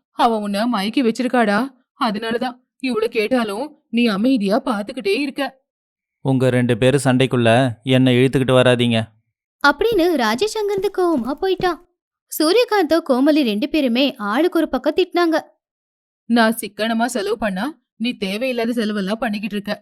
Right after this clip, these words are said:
Speaker 1: அது அவ்வளவு நல்லது இல்லம்மா. நான் சொல்றத கேளு.
Speaker 3: நீங்க சிக்கன பண்றீங்களா இல்ல கஞ்ச பிஸ்னாரித்தனம் பண்றீங்களா? எனக்கு மட்டும் இல்ல, அது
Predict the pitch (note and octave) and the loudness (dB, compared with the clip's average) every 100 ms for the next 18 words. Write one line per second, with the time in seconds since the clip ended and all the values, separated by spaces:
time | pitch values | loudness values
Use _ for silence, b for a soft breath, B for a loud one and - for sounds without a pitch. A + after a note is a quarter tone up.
0 | _ _ _ - A#3 A3 G3+ F3+ G3 F#3 | _ _ _ -4 -2 0 -2 -4 -4 -6
1 | E3+ A#3 B3 A#3 A3 G3+ - _ _ - | -2 -2 -2 -2 -2 -4 -6 _ _ -6
2 | G#3+ G3+ G3 F#3+ B3 F#3+ G3+ G#3 G#3 A3+ | -4 -4 -4 -2 0 -2 -4 0 0 2
3 | D#3+ _ _ _ _ _ _ _ _ - | -2 _ _ _ _ _ _ _ _ -4
4 | A4+ A#4 G#4+ D#4 A#3 - G4+ B4+ G#4 D4 | 0 2 2 0 -4 -2 -2 0 -2 0
5 | C4+ G#3 G#3+ G4+ _ _ _ F#4+ B4 B4 | 0 0 -2 -4 _ _ _ 0 2 0
6 | - C4+ A3+ F#4+ A4+ A4+ A#4 G#4+ G#4+ G#4+ | 0 -2 0 0 -2 -2 -2 -2 -2 -2
7 | G#4+ G4 G#4 G4 G4 G#4+ _ _ _ _ | -2 0 0 2 0 -2 _ _ _ _
8 | - A4 G#4 F4 B3 G#3 G4+ G#4+ D#4+ - | -6 -2 0 0 0 0 -2 0 -2 -4
9 | _ - G4 | _ -4 0